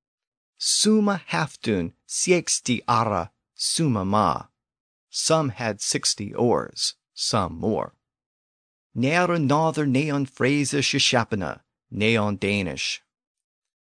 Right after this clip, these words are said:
They were neither in the Frisian shape nor in the Danish. So these were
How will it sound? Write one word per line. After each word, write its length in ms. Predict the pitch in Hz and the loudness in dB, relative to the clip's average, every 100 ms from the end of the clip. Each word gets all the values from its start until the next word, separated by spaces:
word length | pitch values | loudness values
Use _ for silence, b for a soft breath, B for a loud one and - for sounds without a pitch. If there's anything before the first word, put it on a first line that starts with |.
| _ _ | _ _
They 160 | 113 127 | 0 2
were 160 | 120 | 2
neither 460 | 104 113 127 107 101 | 0 2 2 2 0
in 220 | - 110 | -2 -4
the 100 | 104 | -4
Frisian 680 | - _ 117 120 110 104 98 | -8 _ -2 0 0 -4 -4
shape 440 | 95 110 95 - _ _ _ - | -2 0 -2 -4 _ _ _ -10
nor 400 | 87 98 85 - | -4 -2 -2 -6
in 140 | 92 78 | -12 -12
the 100 | 69 | -6
Danish. 580 | 78 - - - - - _ _ _ _ _ _ _ _ | -6 -4 -6 -8 -10 -14 _ _ _ _ _ _ _ _
So 160 | - - | -6 -2
these 220 | 190 233 | 0 0
were 240 | 180 160 | 0 -2